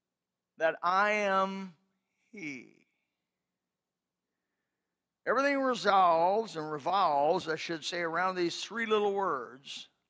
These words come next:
"I am he." Now, if I may give you some technical information, if you've got a King James Bible, uh, and you look at that phrase, "I am he,"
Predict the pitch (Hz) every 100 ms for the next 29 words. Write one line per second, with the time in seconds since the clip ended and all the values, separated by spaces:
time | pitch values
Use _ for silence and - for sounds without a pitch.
0 | _ 151 156 160 147 165 143 - _ _
1 | _ _ _ _ _ _ _ _ _ _
2 | _ 170 196 185 185 214 247 214 202 185
3 | 196 180 226 190 175 180 147 214 196 160
4 | 147 156 156 269 233 - 208 180 185 175
5 | 160 143 160 147 139 127 165 220 _ _
6 | _ _ _ _ _ _ 147 151 151 -
7 | 175 175 170 220 262 196 - 170 165 -
8 | 196 180 165 165 160 170 160 190 180 151